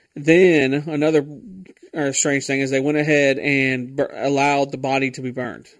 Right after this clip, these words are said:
They released the body to Courtney Love and the family, and they cremated his body, which, you know, it's kinda wild. So there's a lot of theories of,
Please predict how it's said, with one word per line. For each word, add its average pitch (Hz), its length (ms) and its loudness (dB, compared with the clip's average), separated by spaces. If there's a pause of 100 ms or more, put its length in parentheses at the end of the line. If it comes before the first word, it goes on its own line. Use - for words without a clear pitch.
(140)
They 131 100 -4
released 147 340 0
the 151 60 -4
body 135 260 0
to 127 80 -6
Courtney 127 260 -4
Love 127 420 -4 (440)
and 123 380 -4
the 123 60 -8
family, 127 800 -4
and 123 320 -8
they 131 280 -2
cremated 131 640 -6 (120)
his 143 140 -10
body, 123 380 -10 (1040)
which, 143 420 -2 (580)
you 175 200 4
know, 123 380 0 (240)
it's 165 120 -4
kinda 160 220 2
wild. 123 340 0 (1900)
So 160 560 8 (1200)
there's 185 220 -2
a 196 40 4
lot 202 220 4
of 185 80 -4
theories 160 480 4
of, 131 140 -2